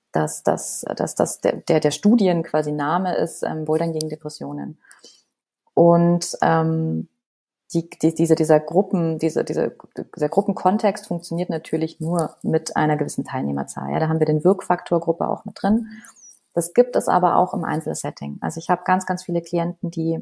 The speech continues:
entweder weiter mit mir arbeiten wollen oder sagen, „Hey, das mit der Gruppe, das ist nichts für mich. Können wir das nicht irgendwie im Eins zu eins machen?“ Ja, natürlich, sehr gerne. Da gibt's Krankheitsbilder, die bieten sich besonders gut an im Einzel und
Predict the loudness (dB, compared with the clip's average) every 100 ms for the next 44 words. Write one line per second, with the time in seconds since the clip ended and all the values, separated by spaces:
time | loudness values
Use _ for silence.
0 | -4 -4 2 2 2 0 2 4 4 6
1 | 4 2 2 2 2 2 0 2 2 2
2 | 0 0 2 0 -2 -2 -4 -4 -4 -4
3 | -4 -4 -4 -4 0 0 4 8 8 8
4 | 0 _ -20 -20 _ _ 0 4 4 4
5 | 0 -2 0 0 0 0 -2 -2 0 0
6 | 0 -2 2 2 2 0 2 0 0 -10
7 | -20 -20 -20 -20 -20 -20 _ -6 -2 -2
8 | -2 -2 -2 -6 _ -4 0 4 4 2
9 | -2 _ _ -6 0 0 -2 -2 2 2
10 | 2 2 4 2 0 -4 -4 -8 -6 4
11 | 6 6 4 4 4 2 2 0 0 0
12 | -2 -2 -4 -6